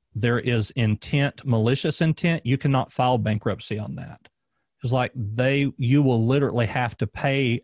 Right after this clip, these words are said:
out for the rest of your life." And so that added that much more to my depression that, you know,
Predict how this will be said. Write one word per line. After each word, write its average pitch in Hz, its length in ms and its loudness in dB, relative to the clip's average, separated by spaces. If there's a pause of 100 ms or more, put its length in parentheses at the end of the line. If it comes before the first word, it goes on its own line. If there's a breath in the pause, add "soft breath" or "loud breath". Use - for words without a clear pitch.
out 117 380 -2
for - 120 -4
the 110 120 2
rest 110 340 -2
of 107 120 -2
your 104 120 -4
life." - 420 -10 (760)
And 156 140 0
so 156 160 2
that 131 360 0 (360)
added 117 340 -2
that 117 160 -2
much 117 280 -2
more 160 260 2
to - 120 0
my 113 200 2
depression 123 640 0
that, 113 260 0 (440)
you 117 140 -2
know, 117 420 0